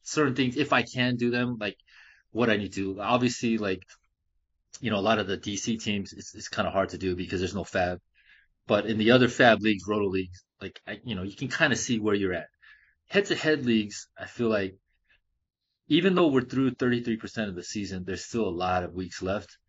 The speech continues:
And, you know, just, there's been a lot of variance. You know, like, I've been looking at some of my teams and, like, you know, like, if, for example, I had one team where I went big heavy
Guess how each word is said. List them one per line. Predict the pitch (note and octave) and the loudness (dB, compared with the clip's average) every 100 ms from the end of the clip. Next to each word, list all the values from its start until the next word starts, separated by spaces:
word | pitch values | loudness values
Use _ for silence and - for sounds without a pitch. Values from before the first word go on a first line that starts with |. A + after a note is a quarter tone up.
| _ _ | _ _
And, | G#2 G2+ G2 G2 _ - | -6 -6 -6 -12 _ -12
you | A#2 | -10
know, | |
just, | A#2+ A#2 - - | -6 -6 -8 -2
there's | A#2 A2 - _ _ _ | 0 0 -8 _ _ _
been | D3+ D3+ | 0 2
a | |
lot | G#2 G#2+ | 4 2
of | F2 | 2
variance. | F2+ A#2+ D#2+ - - _ _ - | 0 -2 -2 -12 -20 _ _ -14
You | F#2+ | -8
know, | G#2+ | -6
like, | G2+ F#2+ G#2 | -4 -4 0
I've | G#2+ | 2
been | B2+ | 2
looking | B2 B2 | 2 0
at | G#2+ | -4
some | - A2 | -4 -6
of | |
my | F2+ | -6
teams | A2 C3+ B2 A2+ | -4 -2 -2 -4
and, | F#2+ | -8
like, | F2+ F2+ _ - _ _ _ _ _ | -6 -8 _ -20 _ _ _ _ _
you | A2 G2+ | -10 -8
know, | E2 D#2 - _ _ - | -8 -10 -18 _ _ -6
like, | G#2 F#2 | -6 -6
if, | B2 - _ _ | -12 -12 _ _
for | - | 0
example, | A#2+ G#2+ G#2 - | 0 4 2 2
I | F#2+ | 0
had | A#2+ G#2+ | 2 0
one | G#2+ G#2 | -2 -6
team | - G#2+ F#2+ | -6 -4 -2
where | F#2 F#2 | -4 -4
I | G2 | -4
went | G2 E2+ | -6 -4
big | G#2 F#2 | -2 0
heavy | F#2+ E2+ E2+ | -2 -4 -8